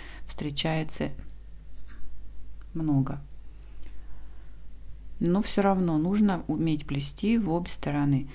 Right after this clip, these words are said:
Проплетаю веревочкой из трех и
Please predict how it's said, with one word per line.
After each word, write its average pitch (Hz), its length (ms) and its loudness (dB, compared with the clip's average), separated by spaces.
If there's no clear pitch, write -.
Проплетаю 208 520 4
веревочкой 160 680 0
из 175 240 -2
трех 156 520 0
и 226 240 6